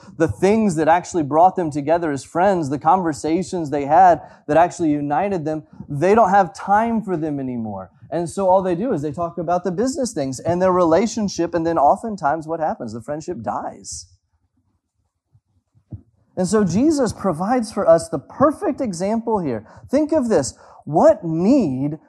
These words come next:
does Jesus have to pray?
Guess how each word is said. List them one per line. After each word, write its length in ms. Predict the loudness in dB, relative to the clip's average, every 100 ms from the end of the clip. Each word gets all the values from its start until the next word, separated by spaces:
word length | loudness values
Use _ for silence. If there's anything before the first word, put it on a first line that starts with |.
| -4
does 280 | -2 0 -2
Jesus 640 | 0 2 2 2 0 2
have 680 | 2 4 4 4 2 -2 -6 _ _ -4
to 100 | -4
pray? 540 | -2 -4 -2 -6 -10